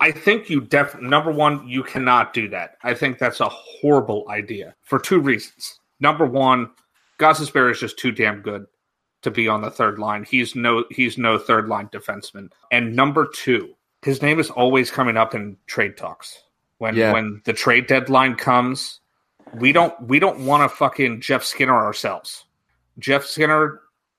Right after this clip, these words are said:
Speaker 1: ended up going away from Carolina because they, they hit him. They did nothing with him. He, he gave them no value because they didn't put him in a position to give value. If you put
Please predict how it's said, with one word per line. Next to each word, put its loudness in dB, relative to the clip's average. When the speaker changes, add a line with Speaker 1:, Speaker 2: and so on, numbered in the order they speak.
Speaker 1:
ended 0
up 0
going 2
away 2
from -10
Carolina 2
because -4
they, -2
they -6
hit 0
him. -2
They 0
did -4
nothing 0
with -2
him. -4
He, -10
he -8
gave 0
them -2
no 4
value 0
because -2
they 2
didn't -2
put -6
him -4
in -4
a -8
position -6
to -6
give 2
value. -4
If -4
you 6
put 4